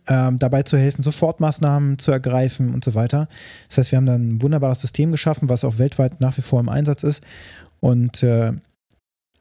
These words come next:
dieses System wollten wir nehmen. Und das war meine Idee, dass wir dieses System nehmen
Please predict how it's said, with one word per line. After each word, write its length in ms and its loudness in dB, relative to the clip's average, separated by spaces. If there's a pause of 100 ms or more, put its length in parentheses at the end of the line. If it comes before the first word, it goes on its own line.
dieses 400 0
System 640 0 (480)
wollten 280 2
wir 60 4
nehmen. 400 2 (520)
Und 20 -2
das 140 0
war 100 2
meine 180 2
Idee, 320 2
dass 180 -2
wir 80 2
dieses 240 -2
System 300 0
nehmen 320 2